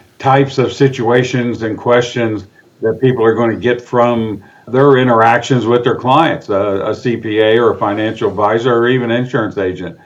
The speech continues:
When they're talking to people, either that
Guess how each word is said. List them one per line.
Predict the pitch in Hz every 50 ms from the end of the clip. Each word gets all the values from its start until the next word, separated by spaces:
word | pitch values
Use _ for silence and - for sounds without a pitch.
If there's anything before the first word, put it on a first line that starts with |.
| _ _ -
When | - 110 117 120 123 117
they're | 117 113 110
talking | - 123 127 127 127 131 113
to | 104 95
people, | - 120 113 87 92 104 107 -
either | 131 131 131 135 127 127 127 123 123 120 113 113 - - - - - _ -
that | - 110 117 117 117 113 - -